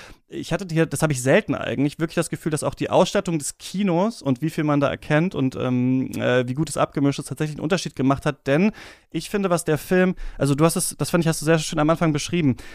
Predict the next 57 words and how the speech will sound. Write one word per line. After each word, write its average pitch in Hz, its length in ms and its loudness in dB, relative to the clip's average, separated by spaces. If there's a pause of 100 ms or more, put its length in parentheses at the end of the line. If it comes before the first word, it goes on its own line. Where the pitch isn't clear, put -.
(120)
man 127 160 0
kann 208 180 4
den 247 120 4
ja 208 100 4
so 175 80 2
lesen, 165 260 4
ah, - 80 2
das 147 120 2
ist 156 80 -6
jetzt 147 140 -6
wieder 147 100 2
eine 147 140 6
typische 170 360 -2
Geschichte, 165 460 2
so 147 100 4
ein 143 80 4
Junge 160 280 6
wird 151 120 0
irgendwie 151 240 0
der 123 140 2
Held, 175 220 4
wenn 151 100 2
man 151 120 2
eben 143 140 0
noch 143 80 4
nicht 143 180 0
weiß, 143 220 2
worum 131 140 -4
es 131 120 -6
geht. 113 240 -6 (280)
Beim 131 160 0
zweiten - 360 4
Mal, 139 80 4
als 135 120 0
ich - 40 -4
dann 147 100 0
aber 143 120 4
schon 127 200 -4
wusste, 175 280 0
worauf 139 220 2
das - 160 -4
hinausläuft, 143 460 2
hatte 135 140 -2
ich - 160 -4
eher 170 120 4
das 147 140 0
Gefühl, 151 360 2 (540)
durch 220 240 -2
diese 170 240 -2
zentralistische 160 760 2
Bildsprache, 127 800 4
durch 131 140 2
diese 151 240 0
Sounds, 175 560 2
die 147 100 -2
fast - 360 2
so 160 280 6